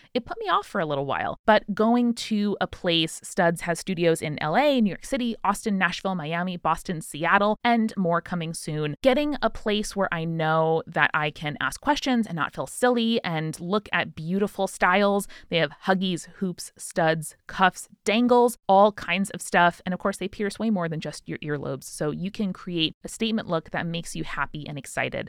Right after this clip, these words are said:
I really view my jewelry as, like, the accessories that I wear around the world, like my tattoos and my cartilage piercings.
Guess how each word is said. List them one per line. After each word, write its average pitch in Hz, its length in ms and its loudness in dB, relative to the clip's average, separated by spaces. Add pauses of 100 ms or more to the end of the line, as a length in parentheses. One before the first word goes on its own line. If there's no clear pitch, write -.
(140)
I 180 40 -6
really 180 240 0
view 160 420 -2
my 147 460 0 (200)
jewelry 160 580 -2
as, 147 380 4
like, 143 140 -2 (100)
the 208 60 0
accessories 226 500 -4
that 240 100 2
I 220 120 4
wear 190 400 2
around 190 580 -2
the 214 140 0
world, 202 400 2
like 156 120 -2
my 185 140 4
tattoos 214 580 0
and 190 120 0
my 214 100 4
cartilage 214 460 0
piercings. 180 500 -2